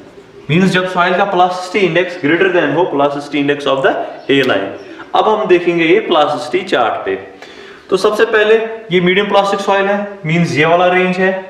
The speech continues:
लिक्विड लिमिट, between liquid limit thirty five to fifty percent, ये वाला रेंज है, डॉटेड वाला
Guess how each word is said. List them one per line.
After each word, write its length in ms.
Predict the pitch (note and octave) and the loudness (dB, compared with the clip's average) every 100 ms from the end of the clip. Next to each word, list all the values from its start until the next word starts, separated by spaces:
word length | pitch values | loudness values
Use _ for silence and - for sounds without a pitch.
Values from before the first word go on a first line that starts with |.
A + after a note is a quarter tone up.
| - | -6
लिक्विड 260 | D3+ D#3 E3+ | -4 -2 -2
लिमिट, 200 | E3 D#3 | -2 -2
between 280 | E3 F3 E3+ | 0 0 0
liquid 240 | E3 E3+ | 0 0
limit 180 | E3+ E3+ | 0 0
thirty 220 | D#3+ E3+ | -2 0
five 320 | E3 D#3+ D#3+ - | 0 0 0 -4
to 120 | E3+ | -4
fifty 300 | D#3 D3+ D#3 | -4 -6 -4
percent, 240 | D#3+ F3 F3+ - - - - C3 | -2 -4 -4 -10 -18 -20 -20 -4
ये 120 | C#3+ | 0
वाला 220 | D#3+ E3+ | 2 2
रेंज 280 | F3 F3 F3 | 0 -2 -2
है, 80 | F#3 F#3 - - - - _ _ | -4 -6 -12 -20 -20 -20 _ _
डॉटेड 380 | A2+ C#3 D3+ D3+ | -2 2 4 4
वाला 180 | F3 F#3 | 4 4